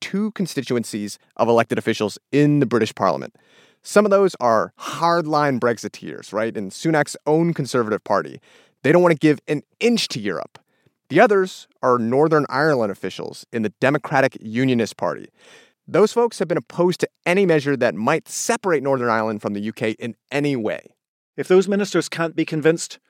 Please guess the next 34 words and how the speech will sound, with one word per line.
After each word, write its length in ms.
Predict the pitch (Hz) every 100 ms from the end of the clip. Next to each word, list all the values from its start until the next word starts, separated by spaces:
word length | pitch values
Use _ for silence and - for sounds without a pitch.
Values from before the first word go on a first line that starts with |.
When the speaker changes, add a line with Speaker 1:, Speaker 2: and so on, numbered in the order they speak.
| _ _
Speaker 2:
the 80 | -
border 300 | 127 151 160
could 220 | 147 160
go 160 | 139 139
up 140 | 147
again. 280 | 151 113 87 _ _ _ _ -
Roads 420 | 151 156 120 -
could 220 | - 101
once 240 | 131 147
again 240 | 143 135 120
be 80 | 113
closed 560 | - 143 147 139 - _ -
and 160 | 113
border 280 | - 131 120
posts 440 | - 107 98 - 117
erected. 520 | 107 127 - 98 - _ _ _ _
Customs 440 | - 175 - 151 120
officers 440 | 107 - 110 95
could 320 | - 160 143
be 100 | 143
stationed, 560 | 131 165 156 - 165 - _ - _
possibly 480 | - 165 - 147 151
with 160 | 151
police 300 | - 151 151
to 80 | -
protect 380 | - 143 151 -
them. 180 | 107 - _ _ _ -
And 100 | 123
criminal 300 | - 160 160
gangs 480 | 139 160 170 113 -
could 160 | 123
well 240 | 107 113 104
show 240 | - 113
up, 180 | 98 -